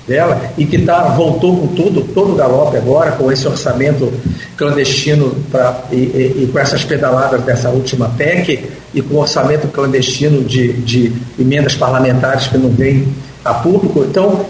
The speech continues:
que colocam isso na frente e se esquecem do seguinte: quais são suas posições em relação ao preço que se quer pagar num, num governo democrático? E que preço é esse que eu digo? O que que justifica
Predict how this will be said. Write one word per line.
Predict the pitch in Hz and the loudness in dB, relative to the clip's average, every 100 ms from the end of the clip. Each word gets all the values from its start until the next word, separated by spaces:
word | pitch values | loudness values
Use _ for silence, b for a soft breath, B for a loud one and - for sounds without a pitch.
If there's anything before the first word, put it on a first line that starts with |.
| - | -10
que | - | -8
colocam | 185 196 185 214 208 180 | -2 2 2 2 2 2
isso | 180 | 0
na | 170 147 | -2 -2
frente | - 196 220 | 0 0 0
e | 214 | -2
se | 202 | -4
esquecem | 180 - 196 - | -6 -2 -2 -2
do | 185 | -8
seguinte: | - 202 190 208 - B B B - | -8 -2 0 0 -4 B B B -4
quais | 190 | -2
são | - 220 | 0 0
suas | 226 214 | 2 0
posições | - 185 156 - 185 | -2 -2 -2 -2 0
em | 196 | 2
relação | 175 156 - 180 | 0 -2 0 -2
ao | |
preço | - 175 196 - | 0 2 2 2
que | 208 | -4
se | - | -4
quer | 180 175 | -4 -2
pagar | 139 131 160 | -2 0 0
num, | 180 - - 175 | 2 0 0 2
num | |
governo | 180 156 160 170 180 - B B B | 2 4 2 2 2 2 B B B
democrático? | 160 175 175 151 143 - 127 110 B - | 0 2 4 2 2 -2 -6 -6 B -2
E | 185 | 0
que | - | 2
preço | 226 226 226 214 | 4 4 4 2
é | |
esse | 180 180 - | 2 0 0
que | |
eu | 175 | -2
digo? | 127 135 113 - - B B B - | 0 -2 -2 -6 -10 B B B -2
O | 180 | 0
que | - 233 | 0 0
que | 262 240 | 2 2
justifica | 214 196 165 - 190 226 - | 2 0 -2 -2 0 0 0